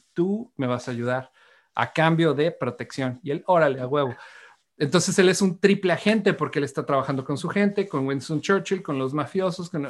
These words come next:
entonces es buenísima, buenísima. Eh,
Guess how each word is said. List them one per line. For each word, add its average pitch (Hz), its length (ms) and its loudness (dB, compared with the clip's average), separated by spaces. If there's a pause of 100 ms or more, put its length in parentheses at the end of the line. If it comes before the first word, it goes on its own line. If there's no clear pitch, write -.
entonces 165 500 -4
es 151 200 -2
buenísima, 151 680 2
buenísima. 147 640 -4 (720)
Eh, 117 500 0